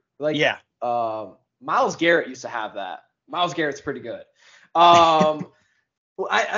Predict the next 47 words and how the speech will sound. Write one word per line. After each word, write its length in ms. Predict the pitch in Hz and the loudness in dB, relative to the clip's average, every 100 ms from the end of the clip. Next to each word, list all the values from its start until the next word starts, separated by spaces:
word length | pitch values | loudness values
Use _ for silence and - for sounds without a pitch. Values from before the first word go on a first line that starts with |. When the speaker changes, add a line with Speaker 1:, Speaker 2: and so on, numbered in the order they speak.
| 214 | 0
Speaker 1:
I, 60 | 208 | 2
I 40 | |
think 220 | 226 269 233 | 0 -4 -4
just 160 | 240 | -6
watching 580 | 165 151 160 196 220 208 | -2 2 4 4 0 -2
Will 160 | 208 208 | 0 0
McDonald 460 | 208 208 208 214 | 0 2 4 4
over 180 | 208 208 | 2 0
the 100 | 208 | -4
years, 380 | 208 214 220 214 | -6 -6 -6 -8
that 240 | 156 190 208 | 0 0 0
dude 180 | 285 | -4
would 140 | 254 208 | -4 -4
get 160 | 208 | -6
triple 420 | - 165 160 170 208 | -6 -8 -6 -4 -6
teamed. 440 | 214 208 214 214 | -4 -4 -4 -6
We 180 | 139 180 | -4 0
also 260 | 202 - 277 | 0 0 2
Speaker 2:
Yes. 140 | 135 | 4
Speaker 1:
rushed 520 | 180 202 - _ _ | 4 2 -6 _ _
three 400 | - 143 156 170 180 | -6 -4 -2 0 2
a 80 | |
lot, 360 | 196 196 208 208 | 2 4 2 0
and 140 | 190 185 | -4 -10
he 240 | - 190 | -10 -10
still 480 | 180 - 170 180 175 | -10 -6 -2 0 0
put 160 | 170 156 | -2 -2
up 160 | 143 | -2
those 180 | 131 120 | -4 -10
sack 260 | 147 113 110 | -10 -10 -12
numbers. 300 | 101 87 _ _ _ | -18 -20 _ _ _
Like, 200 | 147 143 - _ _ _ _ _ _ _ _ _ _ | -4 -4 -10 _ _ _ _ _ _ _ _ _ _
I, 300 | 151 185 190 - | 0 0 0 -4
I 180 | 165 220 | -2 0
would 120 | 233 | 0
get 160 | 202 - | -4 -8
frustrated 540 | - 165 160 147 127 120 | -4 -4 -2 -6 -8 -8
because 240 | 139 143 | -6 -6
I, 300 | 139 156 170 - | -4 -4 -4 -4
I 100 | 156 | -6
think 180 | 156 202 | -6 -8
if 120 | 160 | -8
you 120 | 170 | -8
probably 300 | 147 156 151 | -2 2 2
looked 280 | 135 139 139 | 2 -6 -4
up 260 | 123 117 - | -4 -4 -10
this, 300 | 123 - - | -16 -16 -20